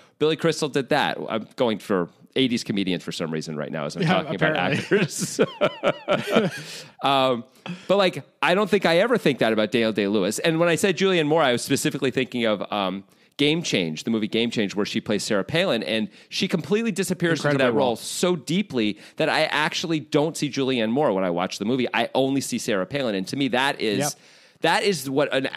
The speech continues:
Speaker 1: that's what you're supposed to be going for as an actor, but you almost never see that from famous actors. I think some of them pull it off, and sometimes you cast the right person, so it doesn't matter. You cast the person who fits the role so perfectly,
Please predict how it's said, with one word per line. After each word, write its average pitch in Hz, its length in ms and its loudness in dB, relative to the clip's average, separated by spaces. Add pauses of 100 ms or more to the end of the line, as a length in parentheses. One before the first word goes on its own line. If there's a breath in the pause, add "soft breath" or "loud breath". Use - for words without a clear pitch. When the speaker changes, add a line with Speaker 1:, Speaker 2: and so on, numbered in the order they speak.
Speaker 1:
that's 175 180 0
what 233 80 -2
you're 185 80 0
supposed 208 460 0
to 196 80 -4
be 190 60 -4
going 180 300 2
for 147 200 0
as 117 100 -2
an 131 60 -2
actor, 143 320 -2
but 123 100 -2
you 135 140 -2
almost 165 360 -4
never 139 160 -4
see 127 200 -2
that 113 160 -2
from 107 120 -6
famous 90 300 -6
actors. 123 400 -4 (320 loud breath)
I 170 80 2
think 240 180 0
some 190 200 2
of 214 80 0
them 254 100 0
pull 214 180 0
it 202 80 0
off, 117 300 0 (220 loud breath)
and 185 120 0
sometimes 226 300 0
you 202 60 0
cast 185 320 0
the 175 80 0
right 165 160 -2
person, 196 320 -2
so 170 100 -2
it 147 80 -2
doesn't 156 240 -4
matter. 139 380 -2
You 85 120 -6
cast 135 240 -2
the 156 60 -4
person 143 240 -6
who 123 100 -4
fits 120 260 -4
the 127 100 -8
role 120 120 -2
so 123 140 -8
perfectly, 110 640 -4